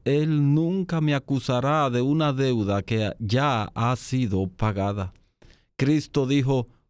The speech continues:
"Consumado es", y con esto quiso decir que todo cuanto su pueblo debía fue cancelado para siempre del libro del recuerdo.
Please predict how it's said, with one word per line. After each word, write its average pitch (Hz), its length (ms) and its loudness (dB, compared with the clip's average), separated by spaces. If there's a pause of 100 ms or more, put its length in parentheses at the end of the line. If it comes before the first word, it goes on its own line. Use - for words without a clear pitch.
(180)
"Consumado 123 1000 0
es", - 380 -6 (400)
y 135 100 0
con 139 260 2
esto 175 440 -2
quiso 175 320 -2
decir 110 640 -2 (260)
que 143 160 0
todo 185 640 0
cuanto 170 420 0
su 143 200 -2
pueblo 151 400 0
debía 101 580 0 (320)
fue 147 200 0
cancelado 165 840 0
para 165 220 0
siempre 117 540 0
del 113 300 0
libro 127 300 0
del 104 180 0
recuerdo. 92 760 -2